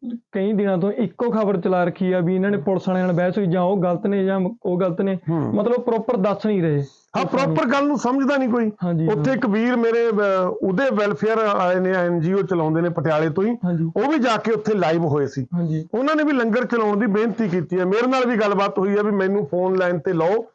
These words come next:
Speaker 1: ਜੀ।
Speaker 2: ਮੈਂ ਪੂਰੀ ਜਾਣਕਾਰੀ ਦਊਂਗਾ।
Speaker 1: ਹਾਂਜੀ।
Speaker 2: ਉਹ ਵੀ ਲੰਗਰ ਚਲਾਉਣ ਦੇ ਹੱਕ 'ਚ ਨੇ ਵੀ ਲੰਗਰ ਚੱਲਣਾ ਚਾਹੀਦਾ ਹੈ। ਪਰ ਲੰਗਰ ਚਲਾਉਣ ਦਾ ਕੋਈ ਥੋੜ੍ਹਾ ਬਹੁਤ ਤਰੀਕਾ ਜੇ ਹੋ ਜਾਵੇ,
Speaker 1: ਹਾਂਜੀ।
Speaker 2: ਤਰੀਕੇ ਨਾਲ ਲੰਗਰ ਚੱਲੇ
Speaker 1: ਜੀ।
Speaker 2: ਤਾਂ ਸਾਰੇ ਲੋਕ ਪ੍ਰਸ਼ੰਸਾ ਵੀ ਕਰਨਗੇ।
Speaker 1: ਉਹਨਾਂ ਦੀ ਜਗ੍ਹਾ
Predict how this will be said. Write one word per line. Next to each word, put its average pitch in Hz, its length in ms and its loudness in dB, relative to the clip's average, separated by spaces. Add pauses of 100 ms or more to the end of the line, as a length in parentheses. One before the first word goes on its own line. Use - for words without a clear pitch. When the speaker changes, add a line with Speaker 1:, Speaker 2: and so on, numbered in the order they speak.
(100)
Speaker 1:
ਜੀ। 170 140 0
Speaker 2:
ਮੈਂ 220 160 2
ਪੂਰੀ 247 260 0
ਜਾਣਕਾਰੀ 208 460 0
ਦਊਂਗਾ। 131 400 0 (120)
Speaker 1:
ਹਾਂਜੀ। 160 180 -2
Speaker 2:
ਉਹ 214 300 0
ਵੀ 349 60 2
ਲੰਗਰ 254 380 2
ਚਲਾਉਣ 240 360 0
ਦੇ 294 120 0
ਹੱਕ 190 360 -2
'ਚ 226 120 0
ਨੇ 156 220 0 (640)
ਵੀ 202 100 0
ਲੰਗਰ 214 340 2
ਚੱਲਣਾ 214 420 0
ਚਾਹੀਦਾ 165 360 0
ਹੈ। 135 120 -6 (280)
ਪਰ 277 160 -2
ਲੰਗਰ 240 420 0
ਚਲਾਉਣ 226 460 0
ਦਾ 247 160 2
ਕੋਈ 240 220 -2
ਥੋੜ੍ਹਾ 214 300 0
ਬਹੁਤ 220 300 0
ਤਰੀਕਾ 208 400 0
ਜੇ 214 100 2
ਹੋ 190 160 0
ਜਾਵੇ, 196 200 0
Speaker 1:
ਹਾਂਜੀ। 185 140 0
Speaker 2:
ਤਰੀਕੇ 214 360 0
ਨਾਲ 226 140 2
ਲੰਗਰ 202 260 0
ਚੱਲੇ 208 380 0
Speaker 1:
ਜੀ। 175 340 0
Speaker 2:
ਤਾਂ 226 140 0
ਸਾਰੇ 269 360 0
ਲੋਕ 247 280 0
ਪ੍ਰਸ਼ੰਸਾ 185 440 -2
ਵੀ 147 140 0
ਕਰਨਗੇ। 160 180 0
Speaker 1:
ਉਹਨਾਂ 220 140 0
ਦੀ 240 100 0
ਜਗ੍ਹਾ 208 280 0